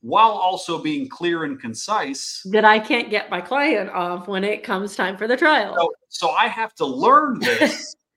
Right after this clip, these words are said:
Speaker 1: So what do you do? What are you, you're all about data and business, and you're all about making sure that you're giving clear, concise information so you can teach this to the rest of your staff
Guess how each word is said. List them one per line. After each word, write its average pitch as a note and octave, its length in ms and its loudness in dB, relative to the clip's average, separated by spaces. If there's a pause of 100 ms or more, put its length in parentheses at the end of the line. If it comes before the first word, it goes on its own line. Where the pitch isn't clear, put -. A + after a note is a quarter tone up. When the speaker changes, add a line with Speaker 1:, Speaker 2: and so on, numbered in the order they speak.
(140)
Speaker 1:
So F#3+ 360 -4
what G#3+ 240 0
do A3+ 100 -6
you G#3+ 220 -6
do? F#3+ 200 -6
What B2+ 240 -2
are G3+ 120 -2
you, G3+ 160 -8
you're D#3+ 260 -4
all C#3 200 -4
about D#3 360 -4
data C3 280 -4
and C#3+ 220 -8
business, F#3 420 -10
and B2 80 -12
you're A#2+ 120 -6
all C#3 220 -4
about C#3+ 260 -4
making C#3 300 -8
sure C3+ 180 -12
that C3 80 -10
you're B2+ 120 -8
giving B2+ 280 -8
clear, C3+ 240 -10
concise C3+ 400 -10
information C3 580 -10
so - 160 -14
you C3+ 140 -10
can C#3+ 200 -16
teach - 360 -12
this A#2+ 300 -14
to B2+ 320 -10 (260)
the A#2 80 -10
rest C3+ 260 0
of A#2 140 -6
your B2+ 160 -6
staff - 560 -6